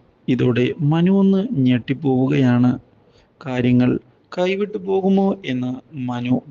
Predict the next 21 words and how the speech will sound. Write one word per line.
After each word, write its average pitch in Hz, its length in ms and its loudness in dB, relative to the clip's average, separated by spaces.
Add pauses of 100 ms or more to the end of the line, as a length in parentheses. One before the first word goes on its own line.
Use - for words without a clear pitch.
ഭയപ്പെടുകയും 120 720 -6 (100)
ചെയ്യുന്നു. 123 360 4 (840)
സൂര്യയെ 120 480 -4 (200)
വിശ്വസിക്കാമോ 123 800 -8 (420)
എന്ന 196 240 2
ചോദ്യം 190 300 2 (120)
ബാക്കിയാകുമ്പോൾ 120 840 0 (220)
സൂര്യ, 123 420 2 (560)
പേടിക്കണ്ട, 165 540 2 (500)
ഈ - 20 4 (140)
കാര്യം 190 320 2 (180)
വീട്ടിലൊന്നും 123 640 2 (220)
ഞാൻ 120 140 2 (120)
അറിയിക്കില്ലടാ. 120 560 0 (960)
നീ 165 120 -6 (120)
എന്തായാലും 185 540 -2 (180)
ഇവിടുത്തെ 123 460 -10
കാര്യങ്ങൾ 123 400 -6 (220)
മാനേജ് 123 500 -8
ചെയ്യേ, 120 260 -6 (800)
ബാക്കി 117 280 -10